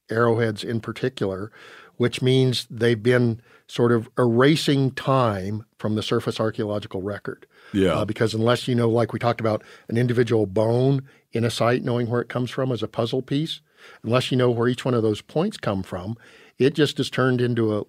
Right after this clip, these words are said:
Speaker 1: nice little piece of rock rather than being a piece of the puzzle.
Speaker 2: Yeah.
Speaker 1: So, um, yeah, things have been picked over real severely.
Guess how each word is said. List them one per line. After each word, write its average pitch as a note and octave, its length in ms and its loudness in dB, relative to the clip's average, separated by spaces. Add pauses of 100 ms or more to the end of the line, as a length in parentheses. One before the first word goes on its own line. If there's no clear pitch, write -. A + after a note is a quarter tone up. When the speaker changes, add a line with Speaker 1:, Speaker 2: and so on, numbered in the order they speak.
(640)
Speaker 1:
nice A#2+ 280 -2
little A2+ 180 -2
piece - 260 -6
of G2 160 -8
rock A#2 440 0
rather A2 260 -2
than G#2+ 100 -8
being G#2+ 200 -2
a G2+ 40 -8
piece - 220 -6
of G#2 80 -8
the F#2+ 40 -12
puzzle. - 440 -10 (240)
Speaker 2:
Yeah. E2+ 340 -2
Speaker 1:
So, A#2+ 420 2
um, A#2 320 0 (120)
yeah, B2+ 340 2 (100)
things A#2+ 260 -2
have G#2+ 120 -6
been A#2 180 -2
picked A2+ 300 -6
over A2 380 0 (100)
real A2 280 0
severely. G2 680 -4